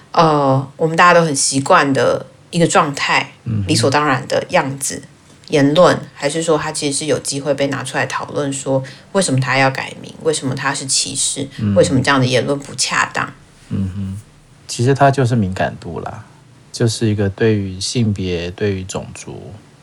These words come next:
Speaker 2: 哦，对于这种，呃，你说要能够更去知道这一些多元观点，或者是，呃，多文化观点吧，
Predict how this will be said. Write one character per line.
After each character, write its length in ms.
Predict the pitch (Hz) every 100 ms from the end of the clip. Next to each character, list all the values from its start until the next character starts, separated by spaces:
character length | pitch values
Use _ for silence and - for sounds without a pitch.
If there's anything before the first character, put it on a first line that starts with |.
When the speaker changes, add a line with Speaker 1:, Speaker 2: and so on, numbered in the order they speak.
| -
Speaker 2:
哦， 160 | 90 -
对 180 | - 101
于 80 | 95
这 160 | 90 98
种， 280 | 90 60 - - - - - - - - -
呃， 400 | 104 92 85 73
你 120 | 98 107
说 460 | - 156 156 151 147 _ _ _
要 180 | 156 147
能 220 | 127 104
够 200 | 107 131
更 300 | 117 - 131
去 220 | 120 - 123
知 220 | - 117
道 320 | 110 117 107 101
这 180 | 113
一 100 | 110
些 540 | 110 - 107 104 101 104 - -
多 220 | 113 113
元 280 | 101 90 92
观 300 | 101 101 104
点， 200 | 104 131
或 180 | 101 92
者 120 | 80
是， 420 | - 95 78 69 - - - - - -
呃， 200 | - - - -
多 180 | 117
文 220 | 120 104 85
化 320 | 98 120 98
观 260 | 98 87 90
点 200 | 92 -
吧， 300 | - 113